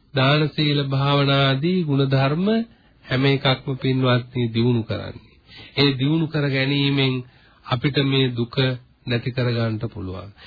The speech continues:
එතකොට මේ කෙටි දේශනාවෙන් අපි තේරුම් ගන්න ඕන දේ තමයි. අපි හැමෝම ප්‍රශ්න කරන්න ඕන දෙයක් තියෙනවා. මොකද්ද?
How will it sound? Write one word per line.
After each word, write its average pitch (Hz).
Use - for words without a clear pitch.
එතකොට 185
මේ 175
කෙටි 131
දේශනාවෙන් 151
අපි 139
තේරුම් 135
ගන්න 135
ඕන 135
දේ 131
තමයි. 92
අපි 135
හැමෝම 180
ප්‍රශ්න 151
කරන්න 147
ඕන 131
දෙයක් 107
තියෙනවා. 98
මොකද්ද? 117